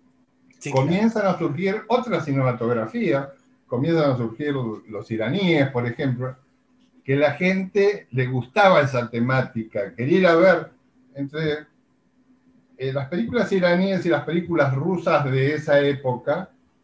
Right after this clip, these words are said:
Speaker 2: o sea, de la época anterior, no hay mucha diferencia. Eh, no es que hubo el, no, el gran descubrimiento, no.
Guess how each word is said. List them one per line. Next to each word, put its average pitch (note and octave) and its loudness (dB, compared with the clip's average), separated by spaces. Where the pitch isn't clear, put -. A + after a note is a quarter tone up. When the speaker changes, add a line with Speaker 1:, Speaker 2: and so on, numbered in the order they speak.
Speaker 2:
o - -20
sea, A2+ -2
de A2 -2
la B2+ 0
época D3+ -6
anterior, A#3+ -4
no C4+ 2
hay D4+ 2
mucha A3 4
diferencia. C3 -2
Eh, A2+ -2
no D3 -4
es E3 -6
que D#3+ -2
hubo D#3 6
el, C#3 0
no, C#3+ -2
el C#3 -2
gran F#3 4
descubrimiento, D3 -4
no. A3 -4